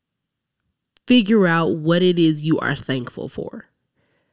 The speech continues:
So quiet the noise around you. Go to, like, a quiet place. I personally, I go to the Beltline. They just finished the Beltline over here on the west side. They still have a few things to do, but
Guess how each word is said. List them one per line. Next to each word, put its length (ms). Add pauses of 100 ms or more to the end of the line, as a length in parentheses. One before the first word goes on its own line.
(480)
So 220
quiet 460
the 80
noise 300
around 420
you. 80
Go 180
to, 120
like, 180
a 80
quiet 420
place. 440
I 200
personally, 360
I 120
go 120
to 100
the 60
Beltline. 540 (580)
They 120
just 200
finished 180
the 40
Beltline 460
over 180
here 140
on 80
the 60
west 220
side. 220
They 60
still 220
have 120
a 40
few 180
things 260
to 60
do, 260
but 360